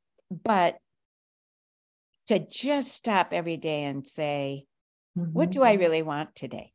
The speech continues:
Speaker 1: What do, what are
Speaker 2: Mm-hmm.
Speaker 1: my deepest desires?"
Speaker 2: Right.
Speaker 1: And I guess, listeners, we're saying if your deepest desires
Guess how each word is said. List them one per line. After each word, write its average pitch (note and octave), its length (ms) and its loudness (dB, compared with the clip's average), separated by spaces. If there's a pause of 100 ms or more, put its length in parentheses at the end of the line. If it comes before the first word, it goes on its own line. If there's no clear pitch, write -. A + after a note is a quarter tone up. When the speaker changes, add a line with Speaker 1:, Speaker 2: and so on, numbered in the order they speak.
(100)
Speaker 1:
What A3+ 200 0
do, A3 100 -4
what G#3 300 4
are B3+ 40 6
Speaker 2:
Mm-hmm. B3 80 6
Speaker 1:
my F#3+ 140 4 (160)
deepest E3+ 560 -10
desires?" C3 720 -8 (200)
Speaker 2:
Right. F3 300 2 (300)
Speaker 1:
And G3 200 0 (160)
I G#3 80 2
guess, B3 360 2
listeners, A3+ 540 -2
we're F#3 120 -2
saying F3 420 -4
if F3 160 -6
your E3 140 -4
deepest G#3 640 -4 (220)
desires F#3 880 -4